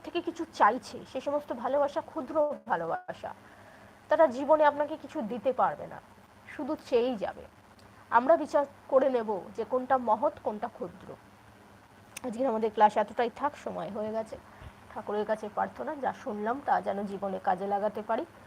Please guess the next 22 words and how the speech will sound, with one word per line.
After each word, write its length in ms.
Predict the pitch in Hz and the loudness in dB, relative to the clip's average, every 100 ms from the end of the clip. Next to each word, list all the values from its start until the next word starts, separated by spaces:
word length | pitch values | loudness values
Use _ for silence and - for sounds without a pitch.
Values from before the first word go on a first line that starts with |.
| - - - | -20 -20 -8
শুধু 220 | 262 202 | -4 0
আমাদের 360 | 196 202 214 269 | 2 4 6 4
জীবন 280 | - 226 220 | 2 -4 -2
নয়, 240 | 220 262 | 2 2
আমাদের 380 | 339 214 196 208 | 4 2 2 -2
জীবন 340 | 196 247 285 285 | -2 2 4 4
দেখে 220 | 285 277 | 0 0
যেন 180 | 277 262 | 0 2
আশেপাশে 640 | 196 226 302 277 - 202 - | 2 2 4 2 2 -2 4
প্রত্যেকটা 600 | 262 - - - - 311 | 4 2 -6 -2 4 4
মানুষের 480 | 254 214 254 311 226 | 4 0 0 -4 -4
জীবন 340 | 233 185 190 202 | -4 -4 -6 -8
কিছু 220 | 240 294 | -10 -6
না 100 | 285 | -6
কিছু 240 | 277 - - | -6 -12 2
কাজে 280 | 214 180 190 | 6 6 2
লাগে। 300 | - - - _ - - - - - - | -6 -8 -14 _ -20 -20 -20 -20 -16 8
ঠাকুর 380 | 247 - 311 294 | 8 8 4 2
মা 180 | 262 | 2
স্বামীজির 480 | 269 254 202 208 214 - | 2 0 0 -2 -8 -6
কৃপা 260 | 247 233 226 | -4 6 8
আশীর্বাদ 440 | 226 - 226 240 | 8 4 2 2